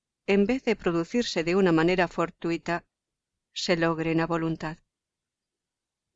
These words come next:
Entonces, todos los hombres podrán escapar temporalmente al tedio de su vida.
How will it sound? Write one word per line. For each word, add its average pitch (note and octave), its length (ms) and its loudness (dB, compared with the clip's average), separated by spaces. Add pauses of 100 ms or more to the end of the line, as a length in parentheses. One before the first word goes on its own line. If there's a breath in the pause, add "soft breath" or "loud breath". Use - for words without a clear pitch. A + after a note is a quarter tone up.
(1400)
Entonces, F#3+ 880 -4 (720)
todos G#3+ 360 0
los G3 220 -2
hombres A#3 360 0
podrán F3 360 2
escapar F3 500 0
temporalmente E3 920 0
al D#3 140 -6
tedio D#3+ 360 -4
de E3 80 -6
su - 160 -8
vida. D#3+ 380 -10